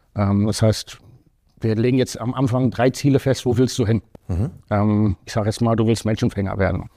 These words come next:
Speaker 2: Mhm.
Speaker 1: Du willst der Motivator werden und der Kommunikator werden. Das sind so die drei Bausteine. So, und anhand der drei Bausteine bauen wir Unterbausteine. Was brauche ich denn, um der Kommunikator zu werden?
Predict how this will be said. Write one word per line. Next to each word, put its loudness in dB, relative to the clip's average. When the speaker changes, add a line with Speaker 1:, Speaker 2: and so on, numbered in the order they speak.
Speaker 2:
Mhm. -4
Speaker 1:
Du -2
willst 2
der 2
Motivator 0
werden -2
und 2
der 2
Kommunikator 0
werden. -6
Das -2
sind 2
so 2
die 0
drei 0
Bausteine. -2
So, -8
und -6
anhand 0
der 4
drei 0
Bausteine 0
bauen -2
wir 0
Unterbausteine. 0
Was -2
brauche 2
ich -2
denn, 0
um 0
der 2
Kommunikator -2
zu -2
werden? -4